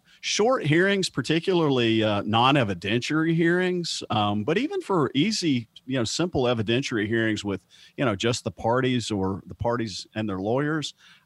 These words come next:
I, I, I can absolutely see that the economies of, uh, uh, of having those done virtually, uh, would be great. But don't get me wrong, Wade, I'd like to have some human beings in my courtroom too. Uh, <laughs> I'm,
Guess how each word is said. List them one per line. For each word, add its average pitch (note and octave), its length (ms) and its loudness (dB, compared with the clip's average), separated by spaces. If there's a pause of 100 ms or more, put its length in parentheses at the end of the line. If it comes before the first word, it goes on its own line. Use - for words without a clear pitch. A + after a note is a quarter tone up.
I, - 60 -4 (100)
I, D4 280 2 (240)
I A#3 140 -8
can C4+ 160 -4
absolutely C3 760 2
see A#2+ 280 0
that G#2 180 -4
the G2+ 120 0
economies A2+ 760 0
of, F#2+ 300 -4
uh, F#2 300 -2 (400)
uh, G2+ 180 -4
of G2+ 160 -2
having B2 320 0
those A2 240 0
done A2 420 -2 (100)
virtually, G2 840 -2 (100)
uh, F#2+ 80 -6
would F#2+ 240 -6
be F#2+ 140 -6
great. A2 380 0 (100)
But A2 260 -4
don't D#3+ 200 0
get E3+ 120 0
me D3 80 4
wrong, G#2+ 360 2
Wade, G2 320 0 (280)
I'd G3+ 120 0
like C#3+ 200 4
to A#2+ 60 0
have A2+ 220 4
some G2+ 120 -2
human G#2 300 0
beings G2 360 0
in F#2+ 60 0
my F2+ 140 0
courtroom G2 500 -2
too. A2 400 2
Uh, G2 220 2 (180)
<laughs> F#3+ 140 4
I'm, D#3 220 6